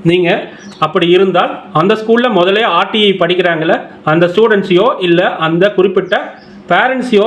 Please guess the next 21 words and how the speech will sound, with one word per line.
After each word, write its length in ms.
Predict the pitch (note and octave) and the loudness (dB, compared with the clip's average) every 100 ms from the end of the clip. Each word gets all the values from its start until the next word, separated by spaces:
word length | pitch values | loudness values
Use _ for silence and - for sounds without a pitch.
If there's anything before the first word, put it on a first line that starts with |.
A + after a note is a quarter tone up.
| G3+ | 0
என்கொயரி 380 | F3 G3 F#3+ F3+ | 0 2 0 0
பண்ணி 260 | D#3+ E3 B3+ - D#3 | 0 0 -2 -6 -2
எய்தர் 380 | D#3+ F3 A3+ - | 2 2 0 -2
மறைமுகமா 600 | D#3 F3+ F3+ E3+ E3+ A3 A3+ | -2 0 0 2 0 -2 -2
இந்த 180 | D3+ D3 | -2 -2
ஸ்கூல் 300 | - G3 G3+ | 0 0 2
ஃபீஸ் 260 | G3 G#3+ - | 0 -2 -2
கலெக்ட் 280 | E3+ F3+ F3+ | -2 -2 -2
பண்றாங்களா 400 | E3 D#3+ D#3 F#3 | -2 -2 0 -2
அப்படிங்கிற 440 | E3 D#3 D#3 F3+ - | -2 -4 0 0 -2
தகவலையும் 580 | D3+ F#3+ F3 D#3+ B3+ - - - - | -2 0 0 0 -2 -4 -14 -20 -4
கலெக்ட் 300 | E3+ F#3+ - | -2 -2 -2
பண்ணிக்கங்க. 420 | D3+ C#3 C3+ C3+ - - - - - - - - - - - | -4 -6 -8 -8 -12 -20 -20 -20 -20 -20 -20 -20 -20 -20 -20
சில 280 | - G#3+ B3+ | -4 0 0
நேரங்கள்ல 480 | A#3+ C4 B3+ A#3+ A#3+ | 0 0 0 0 0
என்ன 180 | G3+ A3+ | 0 0
பண்றாங்க 360 | G3+ F#3 F3+ F3+ | 0 0 0 0
அப்படின்னா, 340 | E3+ D#3 D#3 G#3 | 0 0 0 0
ரொம்ப 340 | D3+ D#3 A#3 | 0 0 0
ரேர் 300 | A3+ F#3 A3 | 0 -2 -2
கேஸ், 280 | - F#3 A#3+ | 0 0 -2